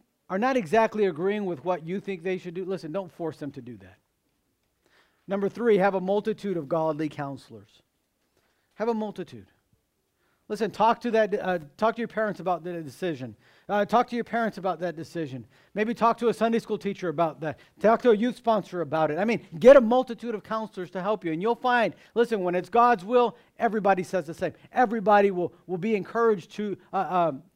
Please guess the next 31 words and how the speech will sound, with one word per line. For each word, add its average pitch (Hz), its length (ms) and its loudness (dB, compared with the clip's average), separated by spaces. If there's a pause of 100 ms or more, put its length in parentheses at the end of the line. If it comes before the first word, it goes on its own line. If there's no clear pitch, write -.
(120)
will 202 100 0
be 214 140 0
encouraging 196 760 -4
you 160 300 -2 (280)
if 160 100 -10
that's 208 240 -2
really 220 180 -2
what 175 180 -4
God's 160 260 0
leading 156 280 -2
you 147 140 -2
to 175 100 -12
do. 226 180 -12 (680)
Because 202 160 -6
God 214 220 4
can't 190 200 -6
contradict 175 480 -10
himself. - 300 -20 (1700)
So - 120 -6
have 202 160 4
a 208 60 -2
multitude 190 640 -4
of 160 140 -14
counselors. 143 560 -8 (380)
Number 180 160 -6
four, 196 280 -2
listen 190 400 -2
with 170 140 -6
an 151 80 -6
open 151 240 -6
heart. 107 260 -14